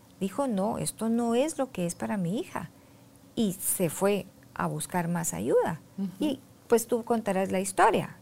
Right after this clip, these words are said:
Speaker 1: el
Speaker 2: Sí.
Speaker 1: testimonio de vida.
Speaker 2: Va a venir la mamá
Speaker 1: Pero hay
Speaker 2: para
Speaker 1: gente
Speaker 2: que
Speaker 1: que no
Speaker 2: le platique.
Speaker 1: tiene esa resiliencia, porque ella es resiliente. Ella es resiliente
Speaker 2: Ella
Speaker 1: en
Speaker 2: y
Speaker 1: el
Speaker 2: el marido.
Speaker 1: momento. O sea, es una familia
Speaker 2: Ujú.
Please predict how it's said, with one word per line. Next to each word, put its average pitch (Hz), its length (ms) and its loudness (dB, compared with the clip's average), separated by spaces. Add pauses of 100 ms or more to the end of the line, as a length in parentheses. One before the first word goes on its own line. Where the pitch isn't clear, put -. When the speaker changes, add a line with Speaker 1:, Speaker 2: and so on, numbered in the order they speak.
Speaker 1:
el 151 80 -4
Speaker 2:
Sí. - 120 -2
Speaker 1:
testimonio 214 640 4
de 160 160 2
vida. 160 300 0
Speaker 2:
Va 180 60 -4
a 180 40 -4
venir 185 260 -4
la 190 100 -4
mamá 160 540 -6 (180)
Speaker 1:
Pero 208 200 4
hay 208 60 6
Speaker 2:
para 202 60 -4
Speaker 1:
gente 233 260 0
Speaker 2:
que 247 100 0
Speaker 1:
que - 20 2
no 220 120 0
Speaker 2:
le 214 40 -2
platique. - 180 -4
Speaker 1:
tiene 294 360 -2
esa 247 400 2 (680)
resiliencia, 190 920 -2 (260)
porque 156 320 -4
ella 240 220 0
es 240 60 -4
resiliente. 202 680 -6 (1200)
Ella 233 400 0 (100)
es 185 260 -4
resiliente 175 560 -4
Speaker 2:
Ella - 60 0
Speaker 1:
en - 40 2
Speaker 2:
y - 60 6
Speaker 1:
el 233 120 4
Speaker 2:
el 196 60 2
marido. 170 300 2
Speaker 1:
momento. - 320 -4 (100)
O - 40 -20
sea, 240 180 -8
es - 100 -8
una 220 140 0
familia 247 500 2 (140)
Speaker 2:
Ujú. 185 360 -8